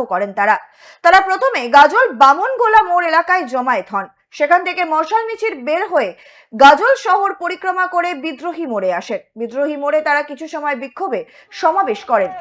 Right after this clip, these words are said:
বক্তব্য রাখেন। তারপর বাংলাদেশ সরকার ইউনুসের কুশপুতুল দাহ করে বিক্ষোভ দেখান। এই কর্মসূচিতে উপস্থিত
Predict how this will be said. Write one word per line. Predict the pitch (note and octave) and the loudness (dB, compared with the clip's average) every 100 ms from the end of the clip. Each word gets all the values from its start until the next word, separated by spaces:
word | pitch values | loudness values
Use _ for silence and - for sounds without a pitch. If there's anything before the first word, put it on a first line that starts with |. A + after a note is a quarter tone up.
| A3+ | -4
বক্তব্য | A#3 C4+ D4+ C#4+ | -2 -2 -4 -2
রাখেন। | G#3 F#3+ B3 A#3+ - - - F#4 | -2 -2 -6 -8 -8 -10 -6 4
তারপর | E4+ E4+ F#4+ A4 | 4 6 6 6
বাংলাদেশ | G#4+ G4 G4 G#4 G4+ | 6 2 2 -2 0
সরকার | F4+ G4+ F#4+ F#4 E4 | 0 2 2 0 -4
ইউনুসের | F#4+ G#4 A#4+ - - F#4 | -4 -4 -6 -2 -2 -2
কুশপুতুল | E4+ G4+ - F#4+ F#4 F4 B3 | -4 -6 -6 -10 -8 -6 0
দাহ | A#3+ E4 | 0 0
করে | F#4 C#4 F3+ | -2 -4 -6
বিক্ষোভ | A3 D#4+ F4+ A#3+ | -10 -10 -6 -4
দেখান। | - - A3 - - - - - - | -4 -2 -4 -4 -18 -18 -16 -12 2
এই | E5 F#4 | 4 6
কর্মসূচিতে | F4+ F#4+ A#4+ A#4 A#4 A4+ | 6 6 4 -2 -4 -4
উপস্থিত | G#4 G4+ G#4 G#4 | -4 -4 -4 -8